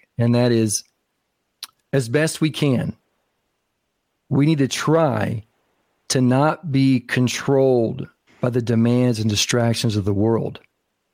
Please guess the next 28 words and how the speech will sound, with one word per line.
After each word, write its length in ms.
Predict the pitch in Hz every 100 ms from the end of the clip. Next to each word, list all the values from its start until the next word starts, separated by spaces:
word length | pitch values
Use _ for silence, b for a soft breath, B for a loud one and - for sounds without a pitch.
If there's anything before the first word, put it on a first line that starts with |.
| _
but 120 | 131 123
live 320 | 117 135 135
a 60 |
life 480 | 117 123 127 123 - _
that's 180 | 123 117
devoted 760 | - 110 101 123 120 117 101 -
to 220 | 123 113
God. 400 | 110 - - - _ _ _ -
And 100 | 123
I 80 | 123
think 300 | - 139 127
if 160 | -
we 120 | 143
can, 360 | 143 139 110 - b b b b -
we 80 |
can 160 | 127 131
apply 400 | 120 - 147 160
that 160 | 143 139
every 240 | 131 120
day, 260 | 123 135 123
all 220 | 127 147
these 200 | 160 139
other 200 | 135 123
things, 520 | - 143 139 123 104
you 60 | 113
know, 180 | 113
it 60 | 110
just, 300 | 120 123 -